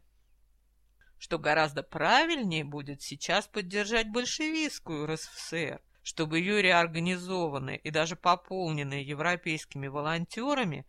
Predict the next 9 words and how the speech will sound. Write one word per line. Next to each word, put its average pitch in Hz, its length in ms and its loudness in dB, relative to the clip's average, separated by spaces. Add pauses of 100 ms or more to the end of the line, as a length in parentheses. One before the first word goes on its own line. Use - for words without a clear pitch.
недавно 165 480 4
победоносная 160 880 -2
Красная 156 640 -2
Армия 196 500 0
вновь 170 500 0
развернула 135 640 -4
наступление 160 800 -4
на 165 180 0
юг 220 500 -4